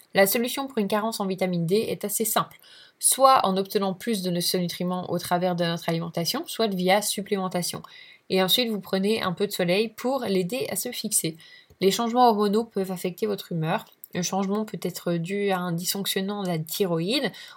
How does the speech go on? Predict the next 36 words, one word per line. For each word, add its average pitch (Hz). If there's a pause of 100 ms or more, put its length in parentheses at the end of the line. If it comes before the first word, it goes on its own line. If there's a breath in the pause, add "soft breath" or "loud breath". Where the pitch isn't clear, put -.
(120 loud breath)
au 180
cycle 175
menstruel 175
ou 208
au -
niveau 196
d'activité 196
physique. 196 (400 loud breath)
Le 190
sport 214
à 196
court 180
terme 220
peut 202
vous 196
faire 185
vraiment 202
sentir 208
irrité, 190
mais 220
sur 190
du 190
long 185
terme, 208
ça 185
va 180
vous 180
aider 196
à 208
vous 185
sentir 170
mieux 175
à -
propos 214
de 190
vous-même. 175